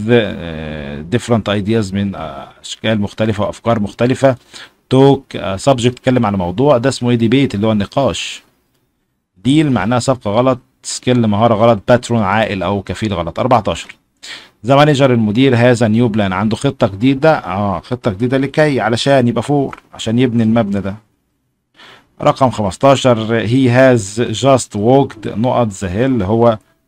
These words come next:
نقط walk up، بيطلع بقى الجبل بقى، واخد بالك، يبقى walk up على طول. ستاشر، how much دي، did you buy نقط the new car، how، كام تمن اللي انت ايه بقى دفعته، يبقى pay for، دفعته للعربية الجديدة، يبقى pay for.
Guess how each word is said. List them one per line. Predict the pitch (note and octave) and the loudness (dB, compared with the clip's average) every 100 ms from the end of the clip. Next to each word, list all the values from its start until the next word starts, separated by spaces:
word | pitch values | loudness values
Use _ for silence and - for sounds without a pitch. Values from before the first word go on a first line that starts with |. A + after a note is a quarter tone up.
| - | -4
نقط | A#2+ A#2 A2 - | -2 0 -2 -4
walk | G2 A#2+ A#2+ | -2 0 0
up، | A#2+ | -2
بيطلع | A#2+ A2+ B2 A2+ G2+ | 0 0 0 2 2
بقى | A2+ | 2
الجبل | G#2 G2 B2 A2 G2 | 0 0 0 0 0
بقى، | A2+ G#2 | 0 0
واخد | G2 F2+ A2 | -2 -8 -6
بالك، | A2 G#2+ | -4 -4
يبقى | G2 G2 B2 D#3 | -4 -2 2 2
walk | - | 2
up | D3 A#2+ | 0 2
على | G#2+ G#2 | 0 0
طول. | A#2+ B2 - _ _ _ _ _ _ _ _ _ _ _ - - _ _ | -4 -8 -10 _ _ _ _ _ _ _ _ _ _ _ -20 -20 _ _
ستاشر، | - E3+ - E3 D3+ C3+ | -6 -4 2 6 8 8
how | B2 C#3+ C3+ | 8 8 8
much | C3+ A#2+ - | 6 2 -2
دي، | G#2 B2 B2+ A#2 G#2+ G2+ | 0 2 4 2 0 0
did | C3 G#2+ | 0 2
you | A#2+ A#2 G2+ | 4 4 4
buy | A#2+ B2+ B2 | 6 8 8
نقط | A#2 A#2+ A2+ A2 | 6 2 0 -2
the | G2 | -2
new | F#2+ A#2+ - | -2 -2 -2
car، | C3 | -2
how، | A#2+ A2 A#2+ A#2 A2+ - | 0 2 2 0 -2 -2
كام | A#2 A#2+ | 0 0
تمن | G#2+ A#2 A2+ | 0 0 0
اللي | F#2+ | 0
انت | A#2 G2 | -2 -2
ايه | G2+ | -2
بقى | G2+ F#2 | -2 -4
دفعته، | F2 B2+ A#2+ A2 E2+ F2 | -2 2 2 0 -8 -16
يبقى | - - E2 A2 | -14 -10 -4 0
pay | B2+ | 0
for، | - C#3+ A2 | 2 2 2
دفعته | - F2+ A2+ G#2+ F#2 | -2 -6 -6 -4 -4
للعربية | E2+ G2 | -4 -4
الجديدة، | F#2+ F#2 E2+ E2 | -6 -6 -8 -10
يبقى | D#2+ F2 | -10 -10
pay | |
for. | F2 | -10